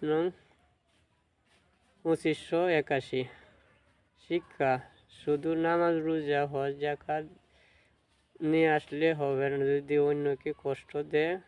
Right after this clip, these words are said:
তা-, তাহলে নেকের বদলে ধ্বংস ডেকে আনবে। দুই, হইছে, ইসলামে হইছে অন্যের অধিকার রক্ষা করা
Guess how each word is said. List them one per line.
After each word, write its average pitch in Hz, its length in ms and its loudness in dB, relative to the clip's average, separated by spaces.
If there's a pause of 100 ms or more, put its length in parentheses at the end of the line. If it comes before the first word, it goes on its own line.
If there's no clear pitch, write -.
(560)
তা-, 151 300 0 (200)
তাহলে 156 540 2 (800)
নেকের 160 460 2
বদলে 151 540 2
ধ্বংস 139 400 -2
ডেকে 139 360 -2
আনবে। 120 320 -2 (1120)
দুই, 151 400 4 (2250)
হইছে, 170 400 4
ইসলামে 165 420 0
হইছে 175 260 0
অন্যের 160 440 4
অধিকার 151 500 2
রক্ষা 143 320 -2
করা 165 520 0